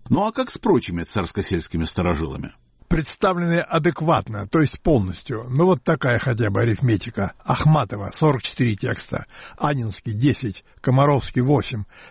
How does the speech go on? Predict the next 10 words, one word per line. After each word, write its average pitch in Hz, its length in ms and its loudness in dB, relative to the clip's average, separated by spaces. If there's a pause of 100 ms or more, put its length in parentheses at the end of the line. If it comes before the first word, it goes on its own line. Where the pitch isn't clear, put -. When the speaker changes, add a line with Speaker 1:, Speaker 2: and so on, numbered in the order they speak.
Speaker 2:
Дмитрий 127 420 4
Клиновский — 135 720 0
семнадцать 143 600 2
стихотворений, 104 800 -2 (300)
Всеволод 135 480 4
Рождественский — 135 800 2
двадцать 127 360 0
восемь, 131 400 0 (320)
Татьяна 135 420 4
Гнедич — 139 520 2